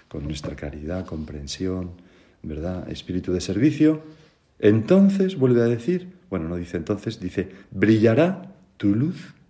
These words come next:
en las tinieblas, tu oscuridad como el mediodía". Son palabras clarísimas, ¿no? Yahvé le dice,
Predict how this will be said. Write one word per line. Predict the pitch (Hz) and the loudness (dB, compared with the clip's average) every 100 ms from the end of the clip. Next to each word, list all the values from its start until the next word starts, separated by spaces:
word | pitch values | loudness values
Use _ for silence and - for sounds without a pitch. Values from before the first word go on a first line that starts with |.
| _ - | _ -8
en | 78 | -6
las | 76 - | -6 -10
tinieblas, | - 76 76 - - - _ _ _ _ | -12 -12 -12 -16 -20 -20 _ _ _ _
tu | - 107 | -2 0
oscuridad | 95 - 98 95 107 - - - - _ _ _ | 0 -4 -4 -2 -4 -6 -12 -20 -20 _ _ _
como | - 82 | -6 -4
el | 76 | -4
mediodía". | 76 71 65 71 69 - _ _ _ _ _ | -4 -6 -8 -14 -18 -20 _ _ _ _ _
Son | - 147 | -8 -6
palabras | 160 165 151 | -6 -6 -8
clarísimas, | - 78 110 131 - - - | -10 -10 -8 -10 -14 -20 -18
¿no? | 139 - _ _ _ _ _ | -18 -18 _ _ _ _ _
Yahvé | 80 107 | -8 -6
le | 160 104 | -6 -6
dice, | 117 - 143 | -8 -8 -10